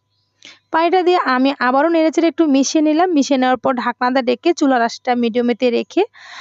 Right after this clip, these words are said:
আমি রান্না করে নিব বারো থেকে পনেরো মিনিটের মতো। দেশি মোরগ রান্না করতে গেলে একটু সময় বেশি লাগে আর খুব ভালো করে কিন্তু কষাতে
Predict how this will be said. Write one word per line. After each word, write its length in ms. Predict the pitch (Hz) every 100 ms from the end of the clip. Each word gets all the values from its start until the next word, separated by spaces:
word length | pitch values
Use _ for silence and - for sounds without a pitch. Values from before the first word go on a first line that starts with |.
| - -
আমি 120 | 247
রান্না 300 | 247 226 233 233
করে 140 | 240 240
নিব 140 | 233 233 269
বারো 180 | 214 220 -
থেকে 180 | 285 359 320
পনেরো 280 | 254 220 214
মিনিটের 420 | 214 214 226 214
মতো। 280 | 214 196 - - 208 _ _ _ _ -
দেশি 240 | 277 - 359
মোরগ 180 | 359 339
রান্না 260 | 294 269 269
করতে 240 | 285 - 269
গেলে 140 | 262
একটু 180 | 269 - -
সময় 260 | 247 247 254
বেশি 180 | 247 -
লাগে 240 | 254 247 285 214
আর 80 | 220
খুব 160 | - 254
ভালো 260 | 208 233 226
করে 200 | - 233
কিন্তু 260 | - 226 226 -
কষাতে 380 | 214 - -